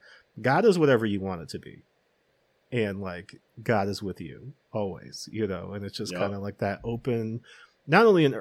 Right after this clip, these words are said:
Speaker 1: open interpretation, but, like, the music is incredible. They had a Little Simz, uh,
Speaker 2: <sighs>
Speaker 1: verse on there. Little Simz also dropped an album that
Speaker 2: Little
Speaker 1: was
Speaker 2: Simz
Speaker 1: also
Speaker 2: also dropped, like,
Speaker 1: incredible. <laughs>
Speaker 2: last week. And an
Speaker 1: Uh,
Speaker 2: incredible, yes, an incredible album.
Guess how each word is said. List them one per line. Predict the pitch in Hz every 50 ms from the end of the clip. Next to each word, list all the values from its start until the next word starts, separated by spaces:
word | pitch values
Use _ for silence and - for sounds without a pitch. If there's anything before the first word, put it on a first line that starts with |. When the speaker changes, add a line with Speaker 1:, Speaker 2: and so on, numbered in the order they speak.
| - -
Speaker 1:
open | - 180 143 - 139 120
interpretation, | 117 - 131 113 - 110 - 123 143 147 - 110 95
but, | 92 92 98
like, | 98 92 -
the | 101 87
music | 90 95 147 202 175 113 104 95 - -
is | 92 90 87 90 92 - - - - _ _ _ _ _ _ _ _ _ _ _ _
incredible. | 135 135 131 117 - - 107 101 98 92 87 85 85 82 82 82 98
They | 104 101
had | 113 110 107
a |
Little | 104 110 110 110 107
Simz, | - - - 120 117 117 120 123 131 131 - - - - _ _ _ _ _ _ _ _ _ _ _ _ -
uh, | 120 113 110 110 110 107 107 107 107 110 110 104 - - - -
Speaker 2:
<sighs> | - _ -
Speaker 1:
verse | 135 - 123 117 123 127 -
on | 131 123 127 123
there. | 123 120 131 135
Little | 127 123 123 113 120 120
Simz | - 135 123 110 123 -
also | 110 110 113 - 135 127
dropped | 120 127 120 127 131 -
an | 135 110
album | 113 120 123 127 135 139 135 -
that | 113
Speaker 2:
Little | 110 107
Speaker 1:
was | 107 -
Speaker 2:
Simz | 117 107 110
Speaker 1:
also | 107 107 107 117 113 120 -
Speaker 2:
also | 123 - - 120
dropped, | 104 104 120 143 147 - -
like, |
Speaker 1:
incredible. | 185 185 - - 185 175
<laughs> | 95
Speaker 2:
last | 90 90 92 - 113
week. | 113 113 110 113 117 - - -
And | 127 131 151 156 120
an | 120 127
Speaker 1:
Uh, | 139
Speaker 2:
incredible, | - - - - 151 156 165 156 123 123 127 131
yes, | 135 131 117 117 120
an | 123 123
incredible | 113 104 - - - 123 120 120 123 117 120 85
album. | 90 98 101 98 98 95 98 98 110 110